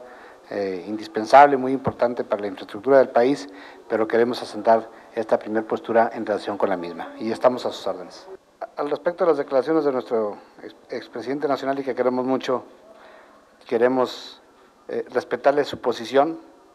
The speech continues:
Creo que tiene derecho a exponer en, en su libro y en sus declaraciones, sus entrevistas, su punto de vista, pero yo quisiera dejarlas ahí porque no quisiera abrir una, una polémica innecesaria. Hay que respetar las posiciones de un, un presidente nacional,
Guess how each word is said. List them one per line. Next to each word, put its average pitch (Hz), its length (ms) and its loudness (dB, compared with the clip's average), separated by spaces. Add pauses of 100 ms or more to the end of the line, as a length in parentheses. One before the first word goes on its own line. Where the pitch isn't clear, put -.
(140)
Creo 120 200 0
que 123 100 -6
tiene 123 180 -4
derecho 117 340 0
a 117 40 4
exponer 113 420 -4 (300)
en, 92 400 -12
en 107 120 -12
su 107 120 -14
libro 120 340 -2
y 110 100 -4
en 104 80 -8
sus - 140 -16
declaraciones, 107 540 -6
sus - 160 -14
entrevistas, 110 640 -8 (300)
su - 160 -14
punto 139 260 0
de 131 80 8
vista, 143 380 0 (640)
pero 113 640 4 (340)
yo 143 100 -2
quisiera 139 240 4
dejarlas 131 460 2
ahí 123 220 0
porque 123 260 -8
no 120 80 -6
quisiera 123 220 -2
abrir 120 260 0
una, 113 380 -4 (500)
una 123 220 0
polémica 117 400 -4
innecesaria. 131 580 2 (240)
Hay 110 160 -6
que 107 540 -8
respetar 101 360 -6
las 110 100 -6
posiciones 104 400 -10
de 101 40 -12
un, 98 300 -14 (500)
un 110 140 -14
presidente 107 840 -8
nacional, 110 460 0